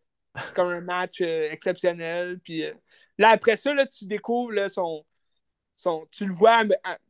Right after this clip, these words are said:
sais, il y a comme certaines scènes, tu vois pas tout le match, là, du Super Bowl qu'il a gagné, mais tu vois comme, euh, des images que là, il est comme au Super Bowl, puis là, il remporte, puis là, il y a une bague, puis tout. Puis là, après ça, là, ça finit sur des vraies images du joueur, euh,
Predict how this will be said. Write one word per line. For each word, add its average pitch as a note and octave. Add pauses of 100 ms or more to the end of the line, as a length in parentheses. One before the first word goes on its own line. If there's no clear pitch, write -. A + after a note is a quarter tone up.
sais, A#3+
il A3+
y A3
a G#3
comme A3
certaines A3+
scènes, A#3
tu -
vois G#3+
pas D#4
tout D4+
le A3
match, G#3
là, D4+
du G#3+
Super G3
Bowl G#3+
qu'il F3+
a F#3
gagné, F#3
mais E3+ (440)
tu -
vois G3+
comme, F#3+
euh, E3
des F3
images G3
que F#3+
là, F3+
il F#3+
est F3+
comme F3+
au F3+
Super F#3
Bowl, F#3
puis F#3
là, F3+
il F3
remporte, F#3
puis -
là, E3+
il E3+
y E3
a -
une D#3+
bague, D#3+
puis -
tout. -
Puis F#3+
là, F#3
après F3
ça, G3
là, F3+ (500)
ça G3+
finit A3
sur F#3+
des F#3+
vraies F#3
images F#3
du F3
joueur, F3
euh, D#3